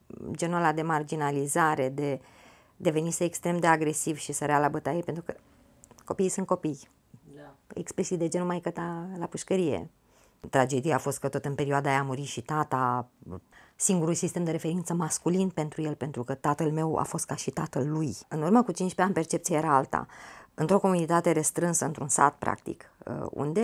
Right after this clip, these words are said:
Speaker 1: el a avut o poziție medie, de oameni normali, muncitori, uh, te evită toată lumea, uh, și, uh,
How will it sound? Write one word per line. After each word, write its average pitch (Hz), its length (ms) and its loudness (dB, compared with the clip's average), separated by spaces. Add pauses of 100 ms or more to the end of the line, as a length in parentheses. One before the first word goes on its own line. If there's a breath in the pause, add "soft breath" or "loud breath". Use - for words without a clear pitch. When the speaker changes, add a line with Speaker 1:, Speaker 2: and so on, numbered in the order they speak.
(640)
Speaker 1:
el 403 80 2
a 330 40 6
avut 262 180 2
o 254 60 4
poziție 220 460 4
medie, 156 540 0
de 190 100 4
oameni 180 300 2
normali, 160 600 -2
muncitori, 175 640 0 (500 loud breath)
uh, 175 440 0 (440)
te 165 140 4
evită 165 300 0
toată 170 280 -2
lumea, 160 460 -2 (500 loud breath)
uh, 151 540 -6
și, 151 1040 -2 (640 soft breath)
uh, 151 680 -4